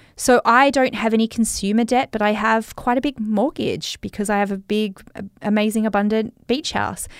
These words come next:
And I wanna pay some of that off, you know? So it could be that you choose smart debt, that you have to tell yourself that you can handle it, that you can look at it. It could be that it's safe for you to be debt-free or have zero debt. Or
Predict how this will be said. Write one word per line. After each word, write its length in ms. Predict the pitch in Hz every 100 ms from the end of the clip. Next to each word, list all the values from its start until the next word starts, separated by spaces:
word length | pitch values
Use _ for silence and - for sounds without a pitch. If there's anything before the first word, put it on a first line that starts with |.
| - - - -
And 640 | 226 226 226 220 - - _ _ _ -
I 160 | 190
wanna 180 | 226 285
pay 260 | 277 285 294
some 180 | - 294
of 80 | 294
that 140 | 320 466
off, 360 | - - - 214
you 60 |
know? 220 | 214 247
So 260 | 285 - 240 - - -
it 140 | 277 269
could 140 | 247
be 140 | 262
that 180 | 233 -
you 200 | 214 220
choose 360 | - - 214 -
smart 460 | - 190 175 -
debt, 300 | - 269 - - - _ _ _ -
that 200 | - -
you 160 | 190
have 140 | 196 -
to 80 |
tell 180 | - 190
yourself 320 | 196 - 185
that 80 | -
you 60 | -
can 120 | 190
handle 380 | 175 175 190 240
it, 140 | 285
that 100 | -
you 80 | -
can 220 | - 165
look 160 | 160 -
at 140 | 185
it. 200 | 247 302 - - - _
It 160 | 202 -
could 120 | 185
be 120 | 180
that 120 | 175
it's 140 | - -
safe 240 | 175 175
for 100 | -
you 60 | 185
to 60 |
be 100 | 175
debt-free 640 | 160 160 - - 165 185 277
or 140 | 196
have 200 | 175 165
zero 360 | 165 170 170 165
debt. 340 | 170 214 - - - - _ _
Or 760 | 208 214 214 208 208 208 208